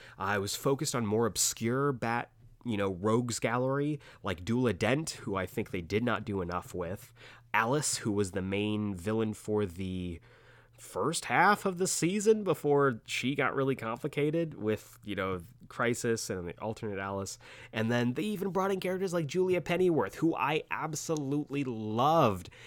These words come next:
in the comics, and again, was not well served in this show. Um, this very much felt like the worst parts of the first season of Supergirl, which I will go on record and say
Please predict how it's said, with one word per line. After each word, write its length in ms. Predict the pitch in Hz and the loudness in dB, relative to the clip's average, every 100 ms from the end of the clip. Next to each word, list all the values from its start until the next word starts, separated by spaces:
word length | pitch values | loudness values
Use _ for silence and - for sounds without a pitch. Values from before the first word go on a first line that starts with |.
| - | -4
in 180 | 131 135 | 0 2
the 100 | 120 | 2
comics, 520 | - 139 143 107 - | 2 2 2 0 -2
and 220 | - 123 135 | -4 -2 -2
again, 580 | 127 143 156 123 107 - - - - | 0 2 4 2 2 -4 -12 -14 -2
was 260 | 120 101 | 0 0
not 440 | 104 107 123 127 - | -2 0 0 0 -2
well 400 | 110 123 120 107 | -2 0 0 0
served 640 | - - 117 117 101 90 - | -2 -2 0 0 0 -4 -6
in 260 | 113 107 90 | -6 -4 -4
this 240 | 98 - | -6 -4
show. 640 | - - 98 92 62 - - - - - | -6 -4 -2 -2 -6 -10 -18 -20 -20 -8
Um, 380 | - 101 101 98 | 0 2 2 2
this 260 | 117 139 - | 2 2 0
very 480 | 104 98 120 127 110 | -2 0 2 2 2
much 460 | 101 113 - - | 2 0 -2 -4
felt 460 | - - 107 120 - | -6 -2 0 0 0
like 380 | 110 123 123 - | -2 -2 -4 -4
the 80 | |
worst 540 | 95 90 101 98 - - | -2 0 0 -2 -6 -8
parts 520 | - 98 107 - - - | -4 -2 -2 -4 -4 -2
of 380 | 92 92 92 92 | -2 0 -2 -6
the 80 | - | -10
first 320 | - 98 - | -6 -4 -4
season 260 | 101 92 92 | -4 -4 -6
of 60 | |
Supergirl, 600 | - 110 - 104 113 117 | -6 -6 -4 -2 0 0
which 440 | 98 139 185 - - - - | 2 2 2 -2 -4 -14 -8
I 160 | 107 135 | 0 2
will 160 | 160 160 | 4 4
go 220 | 160 175 | 4 4
on 120 | 165 | 2
record 320 | 170 175 180 | 0 -2 -4
and 140 | 180 165 | -2 -2
say 400 | 180 139 110 | 2 4 4